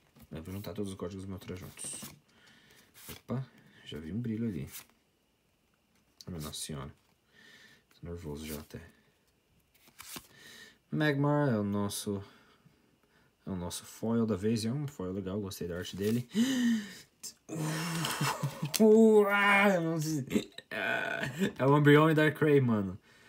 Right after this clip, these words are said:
Putz, é um, é um das, é um dos, dos G X da capa. E eu acho que ele, ah, eu, eu acho que ele não é, ele é, eu acho que ele tá, acho que ele tá balando bastante, eu acho que tá uma carta forte. Eu não sei o que ele faz, mas olha só, é um, é um Umbreon, cara. Tem,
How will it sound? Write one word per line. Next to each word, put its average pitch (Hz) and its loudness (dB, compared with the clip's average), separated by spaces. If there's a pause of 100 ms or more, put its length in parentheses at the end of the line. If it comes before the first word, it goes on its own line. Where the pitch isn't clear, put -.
(220)
Putz, - 0
é 131 2
um, 139 4
é 123 2
um 147 2
das, 147 2
é 127 -2
um 135 0
dos, 151 0
dos 135 -2
G 123 2
X 143 4
da 156 2
capa. 143 -2 (720)
E 120 0
eu 135 2
acho 143 0
que - -4
ele, - -8
ah, 120 -8
eu, 110 -6
eu 120 -4
acho 147 -4
que - -2
ele 139 0
não 139 -2
é, 160 -6 (460)
ele 139 -4
é, 160 -4
eu 104 -2
acho 101 -4
que - -4
ele 107 -4
tá, 113 -2
acho 92 -8
que - -8
ele 113 -2
tá 110 -4
balando 107 -4
bastante, 110 -4
eu 110 -8
acho - -10
que - -18
tá 110 -4
uma 120 -6
carta 131 -8
forte. 120 -6 (500)
Eu 98 -6
não 135 0
sei 143 2
o 135 -2
que 143 0
ele 131 2
faz, 120 -2
mas 107 -2
olha 151 -2
só, - -4 (540)
é - -12
um, 160 -6 (140)
é 170 -4
um 190 0
Umbreon, 139 6
cara. 95 -2
Tem, 127 -2